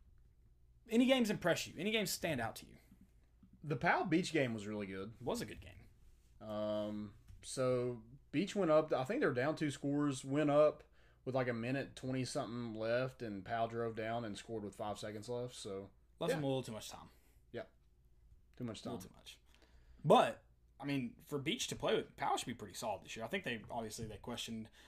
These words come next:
Speaker 1: uh, their quarterback. He s-, got his first start under his belt, um, but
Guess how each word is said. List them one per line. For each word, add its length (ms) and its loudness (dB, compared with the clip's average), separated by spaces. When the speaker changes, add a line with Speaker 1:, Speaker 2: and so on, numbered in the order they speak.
Speaker 1:
uh, 260 -2
their 120 -6
quarterback. 500 2
He 300 0
s-, 180 -4
got 140 -2
his 100 -6
first 300 -2
start 260 0
under 140 0
his 100 -2
belt, 380 0
um, 580 -8
but 400 -6